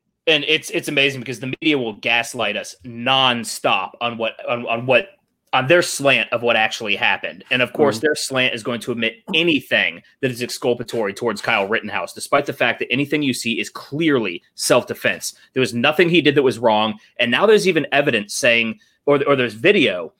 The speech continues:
Speaker 1: showing the cops were actually sending the rioters towards the militia to handle them because the cops knew that they were out, they were, they were over, um, they were outmanned, and they know that if the cops do anything, they're going to take a fall for it.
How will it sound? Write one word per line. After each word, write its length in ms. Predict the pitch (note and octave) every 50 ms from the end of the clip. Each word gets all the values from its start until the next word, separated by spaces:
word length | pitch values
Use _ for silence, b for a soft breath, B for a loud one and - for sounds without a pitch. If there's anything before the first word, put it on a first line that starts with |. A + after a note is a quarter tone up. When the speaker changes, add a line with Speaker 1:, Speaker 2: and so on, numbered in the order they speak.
| _ _ _ _
Speaker 1:
showing 360 | - - - F3 D3 C#3+ C#3
the 60 | B2+
cops 480 | - - - - F#3+ G3+ - G3+ - -
were 100 | D3+ D3+
actually 280 | D3 C#3+ - - C3+
sending 760 | B2 - - - - F3 F#3 F#3+ F3+ C3+ A2 F2+ D2 C2+ C#2 - _ _ _ _
the 140 | - C#3 C#3+
rioters 680 | B2+ B2 C3 C3+ D3+ D#3 D3 C3 A2+ G2 F#2 F2 - - _ _
towards 460 | - - - D3+ D#3+ E3 D#3+ D3 C3+
the 100 | B2+ C#3+
militia 600 | B2+ B2 A#2 A2+ A#2+ B2+ - - - F2+ A#1+ C2+ - _ _ _ -
to 100 | - C3+
handle 400 | A2 D3 D3 C#3 C#3+ B2+ G#2+ F#2
them 160 | F#2 D#2+ B1 _ _ _ _ _ _ _ _ _ _ _ _ _
because 240 | - C#3 E3 D3 A#2+
the 80 | C3+
cops 340 | C3 - E3 D3+ C#3+ - -
knew 160 | D3 C#3+ C#3+
that 160 | C3 A#2+ A#2
they 80 | B2 B2+
were 180 | B2 B2 B2 -
out, 280 | A#2 A#2+ B2 B2 - -
they 120 | B2 B2+
were, 100 | A#2+ B2
they 140 | A#2+ B2 B2
were 200 | A#2 A#2+ A#2+ -
over, 480 | - C3 C#3+ C#3 D3+ D#3 D3 C#3+ C3+ B2+ B2+
um, 440 | B2 A#2 A2 G#2 F#2 F#2 E2+ F#2+ - _ _ -
they 100 | C3 B2+
were 100 | B2+ -
outmanned, 600 | A#2+ C3+ D#3+ - D3+ C3 A2+ A2 A2 A2 B2+ B2+ b b b b b b b b _
and 320 | C3+ C3+ C3+ C3 B2+ B2+
they 140 | B2+ C#3+ C#3+
know 160 | C#3+ C#3+ C#3+
that 100 | C#3+ C#3+
if 100 | C3 -
the 60 | -
cops 340 | - - - D#3+ E3+ E3+ -
do 200 | B2 C#3 D#3+ E3+
anything, 500 | D3+ A2+ G2+ - A2 F#2+ F#2 F#2 G2 G2+ _ _ _ _ A#2+
they're 360 | A2+ A2+ A#2+ C#3 D3+ D#3 D3+
going 220 | C3+ C#3+ C3 B2+
to 80 | A#2+ A2+
take 220 | - C3+ B2 A#2
a 40 | A2+
fall 240 | - - C3+ D3+ D#3
for 280 | - - F#2 D2+ C#2+
it. 60 | -